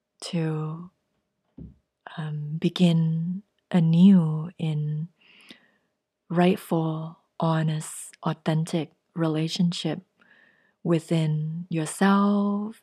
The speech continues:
and with others in your life, right? With that clear and strong boundary and sense of personal self, but without burning bridges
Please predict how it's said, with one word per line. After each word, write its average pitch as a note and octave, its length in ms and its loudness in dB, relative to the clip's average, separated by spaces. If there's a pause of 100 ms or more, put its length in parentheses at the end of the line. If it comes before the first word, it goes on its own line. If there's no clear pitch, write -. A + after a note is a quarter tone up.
and D3+ 540 -6
with F3+ 520 0 (200)
others E3 640 -4
in D#3 420 -4 (500)
your D#3 600 -4 (100)
life, D#3 640 -6 (840)
right? D#3+ 160 -4
With E3 180 -6
that E3+ 240 -6
clear F3 340 2
and D#3+ 220 -2
strong E3 800 -2 (640)
boundary D#3 880 -2 (640)
and D3+ 120 -6
sense D#3 420 -4
of F3 120 -8
personal D#3+ 800 -6
self, F3 600 -4 (140)
but D#3 320 -6
without D#3+ 580 -4 (920)
burning E3 680 2
bridges F3 800 2